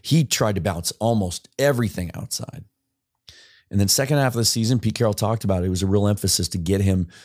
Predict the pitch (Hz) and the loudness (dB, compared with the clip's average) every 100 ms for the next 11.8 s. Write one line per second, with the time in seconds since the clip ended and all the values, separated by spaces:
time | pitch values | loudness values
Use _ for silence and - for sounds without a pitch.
0 | _ - 95 104 98 95 92 87 80 87 | _ -4 0 2 2 2 2 0 -2 -2
1 | - 101 87 90 82 - 85 85 85 87 | 0 -2 -2 -4 -2 -2 0 -2 -2 -4
2 | 85 - 90 82 85 - 101 95 87 87 | -4 -6 -6 -6 -8 -6 -4 -4 -2 -2
3 | 80 69 - _ _ _ _ _ _ _ | -2 -4 -12 _ _ _ _ _ _ _
4 | - - _ - 82 78 120 160 120 120 | -20 -20 _ -4 -2 0 2 2 2 0
5 | 101 - 95 90 - 92 80 - _ _ | -2 0 0 -2 -4 -4 -4 -12 _ _
6 | _ _ _ _ _ _ _ _ _ _ | _ _ _ _ _ _ _ _ _ _
7 | 80 98 110 110 - 98 92 92 90 87 | 0 2 4 2 2 0 2 2 0 0
8 | 85 92 90 85 85 90 123 131 101 82 | 0 0 2 0 0 2 2 4 2 -2
9 | _ - _ _ _ _ _ _ _ 107 | _ -20 _ _ _ _ _ _ _ 0
10 | 90 - 110 135 123 123 120 120 135 131 | 0 0 -2 0 2 2 2 0 0 0
11 | - 139 120 135 143 156 143 | 0 0 0 2 2 2 -2